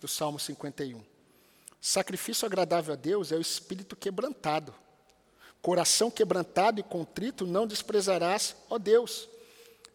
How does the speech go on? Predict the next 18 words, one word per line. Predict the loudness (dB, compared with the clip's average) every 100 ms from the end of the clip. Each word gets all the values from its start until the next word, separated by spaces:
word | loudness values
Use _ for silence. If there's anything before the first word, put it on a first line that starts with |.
| _
Porque | -2 4 4
no |
versi-, | 4 4 2 0
no | 0
versículo | 2 4 2 0 0
anterior | 4 6 6
ele | 6
vai | 4 0
falar | 2 4 4
que | 2
o |
Senhor, | -2 0 4 6 6
ele | 2
não | 0
tem | 0
prazer | 2 2 2 0
nos | 0
sacrifícios. | 2 0 0 2 2 2 -8 -10